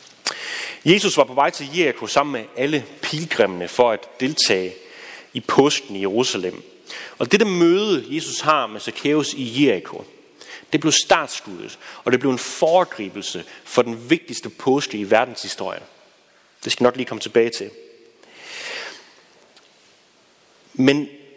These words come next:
Jesus, han går igennem Jericho. Han stopper ikke op. Han går gennem byen, og det har nok været en kæmpe skuffelse for mange, der havde forberedt hans komme, og havde tænkt, "Han vil da, han vil da stoppe op her." Men det gør han ikke.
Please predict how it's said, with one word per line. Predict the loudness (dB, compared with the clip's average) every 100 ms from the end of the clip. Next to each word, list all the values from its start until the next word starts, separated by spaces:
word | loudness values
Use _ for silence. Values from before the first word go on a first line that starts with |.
| -16 -2
Jesus, | 0 2
han | 2
går | 2
igennem | 0 2 2 2 -6 -12
Jericho. | -6 -6 -6 -12 -16 -20 _ _ _
Han | -6
stopper | 2 2 2
ikke | 0
op. | -2 -2 -20 -20 -20 _ _ _ _ _
Han | -2
går | 0 6
gennem | 4 4
byen, | -10 -12 -10 -14 -18 -20 -20 -10
og | 2
det | 4
har |
nok | 4 4
været | -2
en | -4
kæmpe | -2 -4 -2
skuffelse | -6 2 2 2 -10 -10 -14 -20 -20
for | -2 2
mange, | 4 2 0
der |
havde | -4 -2
forberedt | 4 4 2 -8 -8
hans | -8 -2
komme, | 2 2 -2
og | -8
havde | -8 0
tænkt, | 0 0 -6 -12 -18 -18 -18 -20 -12
"Han | -4 -2
vil | 0
da, | -2 -4 -12 -20 -20 _ -8
han | -2
vil | 0
da |
stoppe | 2 4 2
op | 0
her." | -4 -8 -6
Men | -4
det | 2
gør | 2
han | 2 -4
ikke. | -14